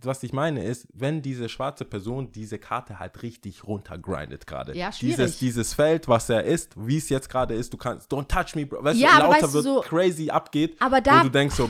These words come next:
Speaker 1: „Bro, come on, man, hier ist“, also, Digga.
Speaker 2: Weißt du, das ist ja das so das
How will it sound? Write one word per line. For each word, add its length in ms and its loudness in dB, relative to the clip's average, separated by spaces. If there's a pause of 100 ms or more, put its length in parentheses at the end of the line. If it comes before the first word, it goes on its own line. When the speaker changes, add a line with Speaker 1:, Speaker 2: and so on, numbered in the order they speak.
Speaker 1:
„Bro, 340 4 (600)
come 240 2
on, 260 2
man, 340 -4 (100)
hier 240 -2
ist“, 340 -6 (160)
also, 400 2 (680)
Digga. 340 -2 (460)
Speaker 2:
Weißt 220 2
du, 20 -4
das 140 -4
ist 100 -6
ja 80 2
das 160 -4
so 140 0
das 280 -4